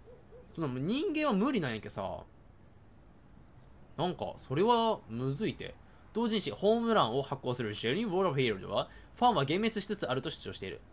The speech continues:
スポーツの魅力は、人間の能力を限界を観戦できるところにあるんだ。機械が新記録を作ったって全然興奮しないし、驚きもしない。間違いねえ。正反対の意見もある。投手出身の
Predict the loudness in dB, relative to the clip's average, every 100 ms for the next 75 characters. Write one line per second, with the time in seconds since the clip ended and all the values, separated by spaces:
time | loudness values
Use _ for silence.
0 | -14 -10 6 6 6 0 0 4 4 4
1 | -6 -4 0 0 0 0 0 2 2 4
2 | 2 4 -2 -2 2 2 2 -2 -2 -2
3 | -2 -6 -6 -4 -6 -8 -6 -6 -6 -10
4 | -12 -14 -16 -20 -20 -18 0 2 2 -2
5 | -2 -2 -2 -4 -6 -8 -6 -8 -6 -6
6 | -4 -4 -4 -6 -6 -6 -6 -4 -4 -6
7 | -8 -10 -6 -6 -2 -2 -2 -6 -14 -20
8 | -18 -4 0 4 4 4 2 2 0 -2
9 | -6 -14 -20 0 2 2 -2 -6 -6 -4
10 | -4